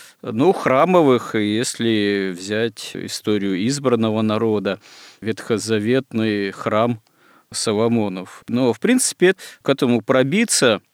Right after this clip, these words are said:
стать этому причастен мог далеко не каждый, в силу, можно сказать, объективных достаточно причин и вообще оторванности, автономии самой жизни человеческой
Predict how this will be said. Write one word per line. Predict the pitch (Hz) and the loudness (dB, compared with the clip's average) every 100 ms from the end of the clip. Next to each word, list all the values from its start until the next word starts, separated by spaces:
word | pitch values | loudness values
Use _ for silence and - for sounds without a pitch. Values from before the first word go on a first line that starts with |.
| _ | _
стать | - - 139 127 | -12 -4 0 2
этому | 131 110 117 110 | 0 0 -2 -2
причастен | 120 120 - 175 175 - 135 120 | -2 -2 2 2 2 0 0 2
мог | 120 113 110 110 113 135 131 - - | 0 0 -2 -2 -2 -4 -4 -12 -6
далеко | 113 113 - 123 | -4 -2 -2 0
не | 110 123 | 0 0
каждый, | 123 98 95 98 92 | 0 0 -2 -8 -10
в | 98 107 | -12 -14
силу, | - 117 104 104 - - | -8 -4 -2 -4 -4 -6
можно | 110 107 104 | 0 0 0
сказать, | - 110 104 110 101 - - - | -4 -2 2 2 2 -4 -8 -10
объективных | 101 107 101 127 - 131 95 90 90 - - | -8 -6 0 0 2 2 2 -4 -10 -14 -10
достаточно | 104 - 101 - - - 98 95 _ _ - - | -10 -2 -4 -2 -8 -4 -4 -4 _ _ -20 -12
причин | - 113 113 - 185 180 131 | -4 -2 0 -2 0 2 4
и | 113 107 104 | 4 2 2
вообще | 101 107 - 135 127 110 _ _ _ - | 0 -2 0 2 4 2 _ _ _ -6
оторванности, | 104 104 131 131 117 110 107 - - 110 104 | -6 -2 0 2 2 0 -2 -6 -4 -2 -2
автономии | 98 - 117 110 123 127 120 113 107 101 98 95 90 92 | -2 -4 -4 -2 0 0 0 -2 -2 -4 -4 -6 -8 -12
самой | - 104 104 104 | -6 -2 0 0
жизни | 104 127 117 101 101 | 0 -2 -2 -2 -4
человеческой | - 107 101 107 113 101 - - 101 101 95 | -2 -2 -2 0 -2 -4 -8 -6 -4 -2 -6